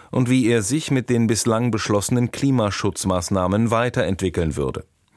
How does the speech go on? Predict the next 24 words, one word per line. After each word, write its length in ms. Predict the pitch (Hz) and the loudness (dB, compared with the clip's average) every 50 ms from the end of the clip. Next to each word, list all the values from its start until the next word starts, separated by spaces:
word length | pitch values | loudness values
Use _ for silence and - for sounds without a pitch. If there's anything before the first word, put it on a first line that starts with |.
| - - - - - - - _ _ - | -20 -20 -20 -20 -20 -20 -20 _ _ -2
Deutschland 440 | 92 95 92 90 - - 92 98 98 | 0 0 0 0 0 -2 0 0 0
hat 140 | 101 101 - | -2 -4 -2
sich 160 | 101 98 - | -4 -6 -2
das 180 | - 92 - - | -4 -4 -4 -4
Ziel 240 | - 117 123 117 | -4 -2 0 0
gesetzt, 460 | 107 113 101 98 120 156 156 - - - | 0 0 0 0 -2 -2 -2 -6 -8 -4
seinen 380 | 85 85 87 87 87 87 82 | -2 0 0 2 0 0 -2
C 180 | - - 95 85 | -2 -2 -2 -2
O 80 | 78 | -2
zwei 320 | 78 - - 101 101 107 95 | -2 -2 -2 0 0 0 0
Ausstoß 540 | 87 101 - - - - 113 135 156 - - | 0 -2 -2 -4 -4 -4 -4 -4 -4 -6 -6
bis 180 | - 90 - | -6 -6 -6
zum 220 | - - 82 85 85 | -4 -4 -2 0 0
Jahr 180 | 82 78 82 | 0 0 -2
zweitausenddreißig 960 | - - 85 82 - 85 85 82 92 82 82 82 92 98 104 - - 156 - | -2 -2 -4 -2 -2 -4 -4 -4 -4 -4 -2 -2 -2 -2 -2 -2 -4 -4 -4
um 140 | 139 120 104 | -4 -4 -4
fünfundsechzig 880 | - - 139 131 - 120 110 - - 98 92 - - - 104 90 - - | -2 -2 -2 -2 -2 -2 -4 -2 -2 -4 -4 -4 -6 -6 -6 -6 -6 -4
Prozent 480 | - 101 95 - - 107 104 95 - | -4 -4 -2 0 -2 0 0 -2 -2
im 200 | 57 85 85 73 | -4 -4 -4 -4
Vergleich 460 | 71 - 87 80 82 82 87 82 80 - | -4 -6 -6 -4 -2 -2 -2 -2 -4 -4
zu 140 | - 98 | -4 -2
neunzehnhundertneunzig 1200 | 90 87 87 90 87 - 95 87 90 101 101 104 95 - 110 107 104 98 87 - - 80 80 - - | 0 0 0 -2 -2 -2 -2 -2 0 0 0 0 0 0 0 2 0 0 -2 -2 -4 -6 -6 -6 -8
zu 140 | - - 101 | -4 -4 -2
senken. 400 | 87 104 104 101 - - 85 | 0 0 -2 -2 -4 -6 -6